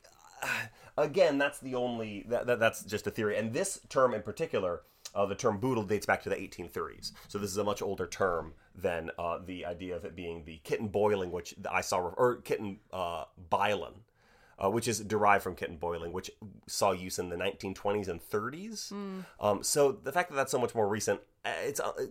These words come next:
Speaker 1: at that point, the term caboodle had already been in use.
Speaker 2: Mm.
Speaker 1: So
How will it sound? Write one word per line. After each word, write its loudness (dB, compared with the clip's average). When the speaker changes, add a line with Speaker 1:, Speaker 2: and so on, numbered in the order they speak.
Speaker 1:
at 2
that 6
point, 6
the -6
term 4
caboodle 2
had 0
already 2
been -4
in -12
use. -8
Speaker 2:
Mm. -10
Speaker 1:
So 4